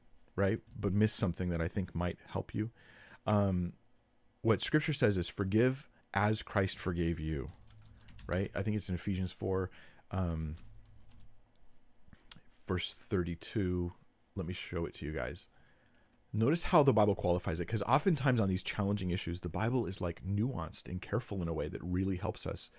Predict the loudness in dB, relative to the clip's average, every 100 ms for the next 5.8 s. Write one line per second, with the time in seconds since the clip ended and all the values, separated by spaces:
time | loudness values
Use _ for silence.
0 | -16 -6 -4 -2 -4 -4 -6 -6 -10 -10
1 | -18 -20 -20 -20 -20 -4 -2 -2 2 2
2 | 4 4 4 4 4 0 0 -2 -2 2
3 | 2 2 -2 -4 2 2 4 2 0 -2
4 | -6 -8 -10 -16 -20 -20 _ -12 -2 0
5 | 0 0 2 4 4 2 -2 -12